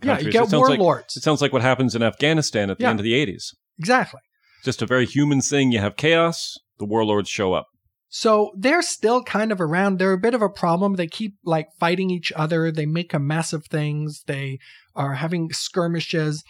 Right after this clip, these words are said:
Speaker 1: Europe is also divided into many more kingdoms than it is today. And they're
Speaker 2: Different
Speaker 1: always,
Speaker 2: languages
Speaker 1: they're
Speaker 2: and
Speaker 1: always, you
Speaker 2: Europe's
Speaker 1: know.
Speaker 2: always fighting.
Speaker 1: So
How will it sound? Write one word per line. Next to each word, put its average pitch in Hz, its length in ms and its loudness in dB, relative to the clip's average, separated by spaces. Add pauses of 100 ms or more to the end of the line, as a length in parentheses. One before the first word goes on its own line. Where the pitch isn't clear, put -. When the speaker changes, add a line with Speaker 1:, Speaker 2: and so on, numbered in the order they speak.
(260)
Speaker 1:
Europe 196 360 0
is 165 100 -6
also 160 340 -4
divided 151 520 -4
into 135 180 -8
many 202 260 0
more 180 220 0
kingdoms 156 540 -8
than 147 180 -8
it 147 100 -8
is 147 160 -8
today. 147 260 -8
And 147 100 -6
they're 170 60 0
Speaker 2:
Different 190 100 4
Speaker 1:
always, 156 200 0
Speaker 2:
languages 123 760 2
Speaker 1:
they're 190 100 0
Speaker 2:
and 202 60 2
Speaker 1:
always, - 460 -2 (220)
you 131 120 -8
Speaker 2:
Europe's 214 260 2
Speaker 1:
know. 170 60 4
Speaker 2:
always 143 180 4
fighting. 101 260 -2 (420)
Speaker 1:
So 220 440 2